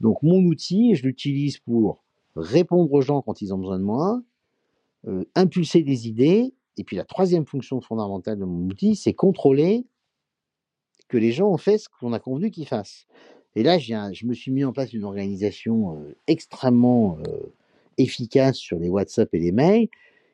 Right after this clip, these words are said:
qui font que, euh, y a jamais un mail, euh, qui peut traîner, euh, où j'ai demandé quelque chose, où je vais pas le rescanner, euh, dix ou quinze jours plus tard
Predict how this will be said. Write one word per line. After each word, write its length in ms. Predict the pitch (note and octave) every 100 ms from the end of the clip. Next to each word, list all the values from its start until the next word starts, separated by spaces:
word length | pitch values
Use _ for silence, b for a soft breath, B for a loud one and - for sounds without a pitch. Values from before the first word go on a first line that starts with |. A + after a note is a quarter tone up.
| b
qui 120 | -
font 280 | A2+ - G3+
que, 140 | F#3 A#2+
euh, 840 | G#2 G2 F#2+ F#2+ F#2+ F#2 F2+ F2+
y 100 | G2
a 40 |
jamais 260 | F#2+ C#3+ D3+
un 200 | A#2+ G#2
mail, 460 | A2+ C#3 D3 C3+
euh, 100 | F#2+
qui 140 | F2+ F#2
peut 140 | G2+
traîner, 640 | - A#2 A2 C#3 F3+ F#3+
euh, 160 | E3 G#2+
où 120 | G2+
j'ai 120 | G2
demandé 260 | G#2+ G#2+ G#2+
quelque 260 | G2+ E2+ F#2+
chose, 460 | - F3 F#3+ E3
où 80 | A2+
je 80 | G2
vais 80 | G#2
pas 160 | -
le 60 | B2
rescanner, 600 | G2+ G#2 - G#2+ A#2 A#2+
euh, 180 | G#2+ F2+
dix 300 | F2+ G#2 B2+
ou 40 | -
quinze 180 | - G2+
jours 180 | F#2+ G2+
plus 120 | -
tard 340 | - D#3 G3